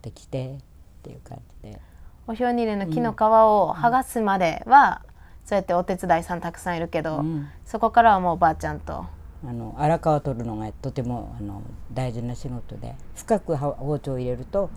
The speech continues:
Speaker 1: あの、なんていう、途中で製品のところが切れちゃうから、すごい大変なんですよね。
Speaker 2: コツがいるね。
Speaker 1: うん。だ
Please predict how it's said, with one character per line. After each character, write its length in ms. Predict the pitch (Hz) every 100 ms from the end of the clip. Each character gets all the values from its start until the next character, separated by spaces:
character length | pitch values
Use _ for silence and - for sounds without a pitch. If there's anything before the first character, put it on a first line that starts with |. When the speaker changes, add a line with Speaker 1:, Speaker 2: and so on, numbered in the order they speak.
| - - -
Speaker 1:
あ 80 | 120
の、 120 | 120 117 123
な 140 | 127 123
ん 40 |
て 100 | 113
い 20 |
う、 20 | -
途 140 | 135
中 220 | - 143
で 260 | 123 120 98 - - -
製 280 | - 170 165
品 180 | 156 131
の 80 | 120
と 140 | 117
こ 100 | 113
ろ 100 | 107
が 120 | 107
切 160 | 98 123
れ 100 | 117
ち 140 | -
ゃ 40 | 107
う 60 | 101
か 80 | -
ら、 140 | 98 - - - - -
す 80 | 190
ご 120 | 196
い 60 | 160
大 280 | - 156 151
変 160 | 147
な 80 | 120
ん 80 | 104
で 60 | 104
す 100 | -
よ 120 | 107
ね。 260 | 113 139 - - -
Speaker 2:
コ 120 | 214
ツ 140 | 208
が 140 | 196 180
い 40 |
る 120 | 170
ね。 260 | 170 170 135 - - - -
Speaker 1:
う 20 |
ん。 40 |
だ 40 | 233